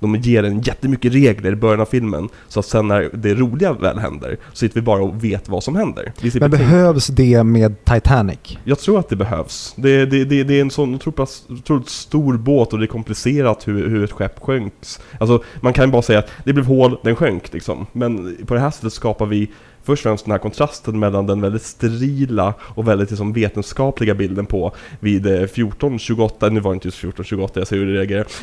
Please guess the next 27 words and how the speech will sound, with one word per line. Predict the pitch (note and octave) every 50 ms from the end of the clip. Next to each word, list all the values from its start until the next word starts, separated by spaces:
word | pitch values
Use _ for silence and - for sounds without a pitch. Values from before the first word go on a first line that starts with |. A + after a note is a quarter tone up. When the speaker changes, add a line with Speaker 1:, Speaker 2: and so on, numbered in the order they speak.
| F3 -
Speaker 1:
Eh, | G#2+ G#2 G2+ A2 G#2+ B2 B2+
så, | B2 - B2 A2+
så | - - B2
sjönk | - B2 A#2+ A2+ A2 - -
den | A2 G#2+ G#2+ G#2+
sådär. | - B2 A2 A#2 A#2 B2 - G3+ F3 D3 - - D#3 - F#3 G#3+ C4 -
<laughs> | - - A3+ D3 -
Ehm, | G2+ G#2+ G2+ G#2 G#2 G#2 G#2+ - - - - - - - - - - - - - - - - - - -
eh, | C3+ A#2+ G2 G#2+
vi | C3 C3+
får | - C#3 C#3
den | C3+ D3+ D#3 D#3 C#3
biten | A#2 G#2+ G#2 - G#2+ G#2+ -
som | - - B2+ A#2
sen | - - G#2+ G#2+ G#2+
får | - - G#2+ G2+ G#2 F#2 - - F2 - _ _ _ - - -
kontrasten | - C3 B2+ - - D#3 C#3 - - - - A2 G2+
till | - - - G#2+ F#2+ G2
det | G2+ -
känslomässiga | - B2 G#2 G2 - - A#2+ A#2 A2+ - - G2
när | G2+ G2+ G2+
det | G2+ G#2 A2 G#2+ -
bara | C#3 C3+ C3 B2+ B2 A#2 A2 G#2+ A2+ A#2+ C3+ C3+ A#2 -
är | - G2+ G2 G2
känslor | - - G#2+ G2+ G2+ - - G#2+ G2+
en | E2+ G2+
stund. | - - D#2 F#2 F2 D#2+